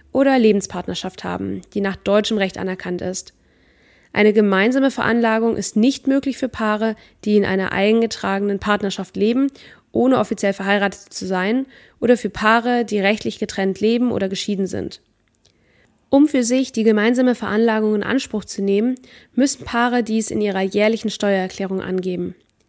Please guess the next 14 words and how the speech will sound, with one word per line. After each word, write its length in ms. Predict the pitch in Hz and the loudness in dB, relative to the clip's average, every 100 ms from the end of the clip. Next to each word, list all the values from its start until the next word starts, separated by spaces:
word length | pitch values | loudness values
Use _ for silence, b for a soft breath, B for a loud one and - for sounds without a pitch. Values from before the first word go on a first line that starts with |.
| b b b b b _ | b b b b b _
Die 80 | 214 | 2
gemeinsame 500 | 214 190 214 269 285 | 4 4 2 2 2
Veranlagung 600 | 247 226 240 233 233 226 | 2 0 2 0 0 -2
erfolgt 400 | 202 - 226 220 | -4 0 0 0
also 220 | - 196 | -4 -2
nicht 240 | 208 220 - | 0 -2 -2
automatisch, 720 | 196 190 185 202 269 294 - b b b | -6 -4 -2 -2 -2 -4 -6 b b b
sondern 420 | - 240 247 247 - | -2 2 2 2 2
ihr 120 | 220 | 2
müsst 300 | 220 269 - | 4 0 0
euch 160 | 226 | -2
hierfür 320 | - 240 - - | -2 -4 -2 -4
aktiv 460 | 220 - - 247 208 | -6 -6 -2 -2 0
entscheiden. 580 | 196 208 202 190 95 | -4 -2 -2 -2 -6